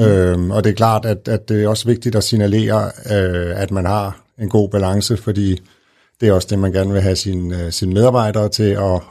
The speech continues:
at udøve, fordi jeg har sådan set selv den, den opfattelse, at, at, øh, at, hvad skal man sige, der er ikke en, en, øh, en sammenhæng mellem antallet af timer og sådan den, det output,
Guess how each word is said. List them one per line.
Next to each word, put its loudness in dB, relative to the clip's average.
at 0
udøve, 4
fordi -2
jeg -4
har 2
sådan 0
set -2
selv 0
den, -2
den 2
opfattelse, 2
at, -2
at, -2
øh, 2
at, -6
hvad -4
skal -6
man -2
sige, 0
der 2
er 2
ikke 4
en, 2
en, -2
øh, -2
en 2
sammenhæng 4
mellem 0
antallet 2
af 0
timer 2
og 2
sådan -2
den, -2
det -2
output, -4